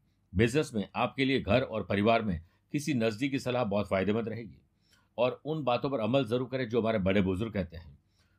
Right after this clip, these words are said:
कोई प्रोडक्ट आपके हाथ लग सकता है जो आने वाले दिनों में बेच के आप बड़ा पैसा कमा सकते हैं। कार्य क्षेत्र में आप जितनी मेहनत करेंगे उसका परिणाम आपके लिए उतना ही अच्छा होगा।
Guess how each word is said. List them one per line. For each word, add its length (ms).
कोई 160
प्रोडक्ट 520
आपके 260
हाथ 240
लग 100
सकता 280
है 60
जो 120
आने 240
वाले 220
दिनों 180
में 120
बेच 240
के 260
आप 160
बड़ा 160
पैसा 320
कमा 240
सकते 260
हैं। 100
कार्य 240
क्षेत्र 280
में 80
आप 120
जितनी 240
मेहनत 280
करेंगे 280
उसका 180
परिणाम 440
आपके 280
लिए 100
उतना 160
ही 120
अच्छा 200
होगा। 260